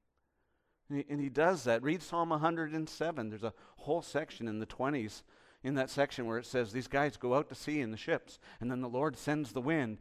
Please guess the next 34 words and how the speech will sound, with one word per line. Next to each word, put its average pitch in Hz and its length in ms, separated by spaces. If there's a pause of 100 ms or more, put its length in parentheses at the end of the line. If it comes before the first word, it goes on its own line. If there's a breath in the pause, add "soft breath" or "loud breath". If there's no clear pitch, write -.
(140 soft breath)
and 127 120
then 135 100
they 131 80
cry 135 280
out 151 180
to - 100
the 127 100
Lord, 127 340 (200 soft breath)
and 120 100
the 120 60
Lord 120 260
delivers 117 400
them. 104 160
Thank 127 240
God 110 200
he 98 60
sends 101 280
windstorms." 95 760 (800)
So 120 140
we'll 110 100
cry 104 280
out 104 160
to 110 60
him 101 220
that 95 120
he 110 100
might 110 260
rescue 120 600 (680)
us. - 520 (520)
But 117 120
not 139 200
only 139 280
that, 139 340
he, 120 260